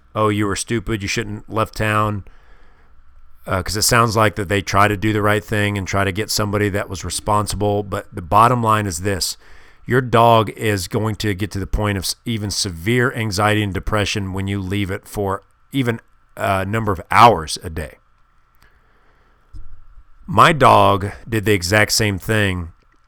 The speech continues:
I didn't crate train Romulus, but I would leave. So when I got Romulus, and I've told this story before, I took, um,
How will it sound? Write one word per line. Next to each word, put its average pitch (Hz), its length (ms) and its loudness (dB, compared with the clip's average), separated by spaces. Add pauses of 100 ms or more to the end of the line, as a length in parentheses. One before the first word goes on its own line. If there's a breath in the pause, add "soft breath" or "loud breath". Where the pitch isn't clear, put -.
(340)
I 110 140 0
didn't 131 240 2
crate 127 260 0
train 98 380 -2
Romulus, 98 720 0 (560 soft breath)
but 107 100 0
I 107 140 8
would 131 200 4
leave. 117 460 2
So 110 300 4
when 107 260 -2
I 131 140 4
got 139 280 4
Romulus, 113 680 0
and 98 80 -4
I've 98 140 -4
told 113 200 0
this 107 140 0
story 110 260 -2
before, 95 560 -4 (640 soft breath)
I 110 100 0
took, - 480 2 (220)
um, 98 600 -2